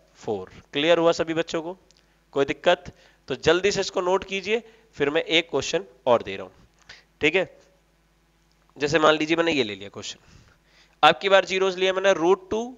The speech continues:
वन बाय थ्री, रूट टू वन बाय थ्री, ठीक है? तो कैसे करेंगे? इसको नोट कर लिया? अगर इसको नोट कर लिया तो आगे देखिए अभी ये।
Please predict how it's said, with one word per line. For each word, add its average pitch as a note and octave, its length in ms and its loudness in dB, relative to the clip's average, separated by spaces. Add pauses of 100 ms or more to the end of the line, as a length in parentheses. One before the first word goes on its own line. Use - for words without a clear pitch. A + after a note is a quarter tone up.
(300)
वन C3+ 220 2
बाय D3 200 4
थ्री, G#2+ 220 -12 (1300)
रूट C#3 360 -4
टू G3+ 120 0 (420)
वन B2 260 -4
बाय D3 180 4
थ्री, G#2+ 260 -10 (500)
ठीक E3+ 140 0
है? F3+ 80 2 (400)
तो C#3+ 60 -8
कैसे E3 260 0
करेंगे? F3+ 320 4 (180)
इसको - 180 -4
नोट F#3 160 2
कर F#3 120 2
लिया? G#3 220 4 (640)
अगर C#3 160 -2
इसको D3+ 160 -8
नोट E3+ 160 0
कर E3 100 -2
लिया E3+ 140 -2
तो E3+ 60 2
आगे C3 200 2
देखिए G2 260 -10
अभी F#2+ 160 -18
ये। F#2+ 100 -20